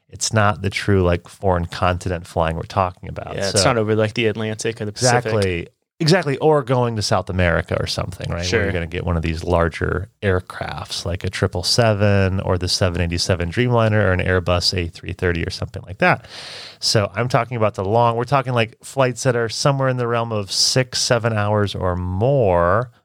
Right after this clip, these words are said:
Speaker 1: overseas, and you're flying business class. So right off the bat, um, you are gonna,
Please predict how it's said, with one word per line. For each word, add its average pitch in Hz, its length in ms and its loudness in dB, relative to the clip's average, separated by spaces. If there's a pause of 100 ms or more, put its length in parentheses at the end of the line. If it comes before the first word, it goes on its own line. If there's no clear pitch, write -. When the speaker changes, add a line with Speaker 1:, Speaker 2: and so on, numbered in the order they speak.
(140)
Speaker 1:
overseas, 113 1000 -2
and 90 280 -4
you're 87 80 -4
flying 87 500 -2 (560)
business 90 520 -4 (100)
class. 78 380 -4
So 101 240 2
right 104 320 2
off 156 220 0
the 156 100 -8
bat, 107 340 0 (460)
um, 87 480 0 (240)
you 104 340 0
are 110 140 4
gonna, 107 340 -2